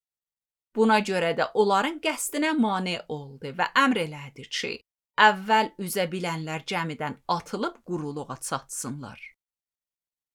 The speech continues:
Və qalanları da, bəziləri taxtalar üstündə, bəziləri də gəminin ayrı parçaları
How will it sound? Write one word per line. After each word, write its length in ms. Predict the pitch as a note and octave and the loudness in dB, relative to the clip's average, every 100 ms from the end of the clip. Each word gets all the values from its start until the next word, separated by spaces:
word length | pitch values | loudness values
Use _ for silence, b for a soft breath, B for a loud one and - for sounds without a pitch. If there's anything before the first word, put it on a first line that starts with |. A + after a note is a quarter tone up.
| _ _ _ | _ _ _
Və 100 | B3+ | 2
qalanları 800 | B3+ B3+ B3 A#3+ A#3 A3 G#3 G3 | 6 8 10 10 8 4 2 0
da, 160 | E3+ D3 - | 0 -2 -4
bəziləri 640 | - A3+ A#3 A3+ G#3 F#3 E3+ | 4 8 8 6 2 2 0
taxtalar 640 | - F3+ - D3+ D#3 D3+ | -4 -8 -4 -4 -4 -4
üstündə, 560 | - - C#3+ A#2+ B2+ - _ _ _ - | -8 -8 -8 -8 -8 -10 _ _ _ 4
bəziləri 680 | E3+ D3 C#3+ C#3+ C3 B2 | 6 4 -4 -6 -8 -10
də 140 | - C3+ | -8 -4
gəminin 560 | - A3+ G#3+ G#3+ G#3+ - | 4 4 6 2 0 0
ayrı 320 | G3 F#3+ A#3+ | 0 2 0
parçaları 720 | - G3 - G#3 G3 F3+ E3 | 2 0 0 -2 0 0 0